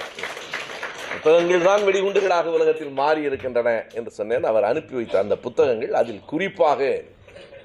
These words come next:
ஜான் செஸ்டின் எழுதியிருக்கிற Born in Blood and Fire என்கிற அந்த புத்தகம்,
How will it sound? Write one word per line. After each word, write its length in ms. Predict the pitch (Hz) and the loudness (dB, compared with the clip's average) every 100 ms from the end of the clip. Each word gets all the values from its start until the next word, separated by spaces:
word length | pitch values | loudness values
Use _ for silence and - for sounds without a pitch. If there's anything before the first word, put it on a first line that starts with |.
| - _ _ - 104 | -20 _ _ -10 0
ஜான் 360 | 139 180 147 - | 2 2 -2 -2
செஸ்டின் 380 | 139 139 139 120 | -2 -4 -4 -2
எழுதியிருக்கிற 760 | 127 123 113 110 107 101 95 - 98 104 | 0 0 -2 -2 0 2 0 -2 -2 2
Born 240 | 143 147 | 2 0
in 200 | 113 92 | -4 -4
Blood 200 | 107 123 | 0 2
and 180 | 120 101 - | 0 -4 0
Fire 400 | 110 117 - - | 4 4 2 -4
என்கிற 340 | 101 95 87 | -8 -4 -4
அந்த 160 | 82 - | -4 -8
புத்தகம், 400 | 104 92 95 | -8 -2 -2